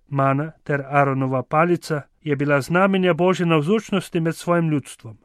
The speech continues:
Novorojenček Janez vzklika od veselja pred Marijo skrinjo nove zaveze, ki v sebi nosi Jezusa, Božjega sina, ki je postal človek. Prizor obiskanja izraža tudi lepoto gostoljubja, kjer je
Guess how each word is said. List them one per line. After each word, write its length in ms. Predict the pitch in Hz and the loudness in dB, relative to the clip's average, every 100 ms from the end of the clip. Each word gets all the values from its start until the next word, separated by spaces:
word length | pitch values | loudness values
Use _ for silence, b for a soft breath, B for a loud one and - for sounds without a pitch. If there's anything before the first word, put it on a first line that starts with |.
| _ - | _ -4
Novorojenček 840 | 135 127 123 123 123 117 127 - | 0 2 2 2 2 -2 -4 0
Janez 440 | 135 147 156 - _ | 2 2 0 -6 _
vzklika 480 | - - 185 196 175 | -20 -4 -2 0 2
od 100 | 147 | 2
veselja 500 | 143 - 180 185 175 | 2 0 2 2 2
pred 220 | 165 156 | 0 -2
Marijo 400 | 147 147 190 185 | 0 0 2 0
skrinjo 520 | - - 214 214 196 180 | -2 -6 -2 2 2 4
nove 340 | 180 185 170 | 4 4 2
zaveze, 560 | 139 131 127 113 - 110 _ _ | 0 -2 -2 -4 -6 -16 _ _
ki 140 | - 139 | -6 -4
v 80 | |
sebi 380 | - 185 196 196 | -2 2 2 4
nosi 340 | 170 180 - 156 | 2 0 0 0
Jezusa, 560 | 160 147 127 - 123 107 _ _ _ | 2 2 0 -8 -10 -12 _ _ _
Božjega 500 | 139 135 127 147 147 | -4 0 0 -2 -4
sina, 360 | 143 - 135 110 _ _ | -6 -2 -4 -4 _ _
ki 120 | 147 | 0
je 100 | 131 | 0
postal 520 | 135 123 - 175 196 - | 0 -4 4 4 4 -2
človek. 580 | - 143 110 107 - _ _ _ _ | -2 0 0 -6 -12 _ _ _ _
Prizor 440 | 151 139 202 233 185 | -2 0 2 0 -2
obiskanja 800 | 170 160 - - 139 131 139 147 | -2 -2 -2 0 2 2 0 -2
izraža 460 | 147 143 160 160 156 | -4 0 0 2 0
tudi 320 | 175 151 139 | -2 0 2
lepoto 540 | 131 131 190 190 156 | 2 2 0 0 0
gostoljubja, 720 | 143 - - 139 151 113 107 - _ _ _ | -2 -4 0 2 2 -2 -8 -10 _ _ _
kjer 240 | - 135 | 2 4
je 240 | 120 113 | 4 0